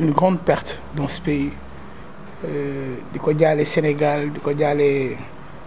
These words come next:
vraiment toute la famille Faramareen, di ko jaale waa Ramdan yëpp, mais plus particulièrement mon frère Wally Balago Seck, mi nga xamante ni que moom xale bu ndaw la, mais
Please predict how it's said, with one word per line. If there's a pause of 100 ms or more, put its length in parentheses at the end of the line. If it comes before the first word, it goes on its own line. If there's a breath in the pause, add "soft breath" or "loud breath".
(380)
vraiment (880)
toute
la
famille
Faramareen, (720)
di
ko
jaale
waa
Ramdan
yëpp, (500)
mais
plus
particulièrement
mon
frère
Wally
Balago
Seck, (1040 loud breath)
mi
nga
xamante
ni
que
moom
xale
bu
ndaw
la, (880)
mais